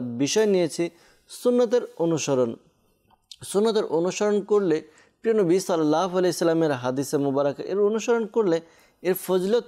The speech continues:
কী রয়েছে, বুজুর্গানে দিন, আউলিয়ায়ে কিরাম, সাহাবায়ে কিরাম তারা কীভাবে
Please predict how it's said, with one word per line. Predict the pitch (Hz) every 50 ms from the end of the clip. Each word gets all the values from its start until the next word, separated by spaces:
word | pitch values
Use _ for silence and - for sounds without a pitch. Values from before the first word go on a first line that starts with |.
| - -
কী | 226 240
রয়েছে, | 226 214 208 196 180 - - 175 170
বুজুর্গানে | 160 143 127 143 147 175 180 170 165 175 175 175 165
দিন, | 135 127 147 180 196 196 190 180 - _ _ _ _ _ _ _
আউলিয়ায়ে | - 147 165 180 185 196 190 196 196 185 175 180 - - - _ _ _
কিরাম, | - 156 156 160 170 180 185 185 185 165 - - - _ _ _ -
সাহাবায়ে | - - 185 175 175 202 202 208 190
কিরাম | 147 - 165 160 175 180 185 180 175 143
তারা | - 160 165 165
কীভাবে | 156 160 - 185 196 208 226 220 214